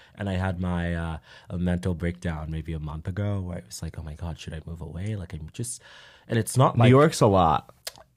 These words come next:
Speaker 1: Yeah, and I'm not unhappy. I just was feeling really tired, and I was feeling like I'm twenty-five years old, but I don't feel twenty-five.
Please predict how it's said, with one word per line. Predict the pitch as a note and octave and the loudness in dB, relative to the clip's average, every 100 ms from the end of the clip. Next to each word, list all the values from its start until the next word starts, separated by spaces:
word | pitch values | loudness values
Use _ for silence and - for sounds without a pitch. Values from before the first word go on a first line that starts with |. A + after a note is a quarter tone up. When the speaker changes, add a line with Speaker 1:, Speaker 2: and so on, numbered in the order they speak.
| _ - | _ 0
Speaker 1:
Yeah, | B3 - - | 4 4 2
and | D#3 | 4
I'm | E3+ | 6
not | F3 A3+ | 6 6
unhappy. | C#3+ E2+ F#2+ A2+ A2 | 4 2 0 2 2
I | A2 | 2
just | C3 - - | 0 -4 -8
was | G#2+ - | -10 -8
feeling | - F2 E2 D#2 D2+ D2+ | -4 -2 -4 -8 -10 -10
really | D3+ D3+ D3+ D#3 E3+ | -8 -8 -8 -6 -8
tired, | - D#3 D3 F2 - | -6 -2 -2 -2 -4
and | F2 | -4
I | E2 | -4
was | E2+ - | -6 -8
feeling | F2 E2 E2+ | -6 -4 -6
like | E2 E2 - - _ _ _ _ - | -8 -10 -14 -20 _ _ _ _ -18
I'm | F2+ | -10
twenty-five | F#2+ F2+ F2 F#2+ | -6 -6 -4 -4
years | G#2 F2 | -4 -6
old, | D#2 D2+ | -8 -10
but | D#2+ | -12
I | |
don't | - E2 | -10 -10
feel | - F2 | -12 -14
twenty-five. | D#2+ D#2+ G#2+ B2 | -14 -8 -6 -6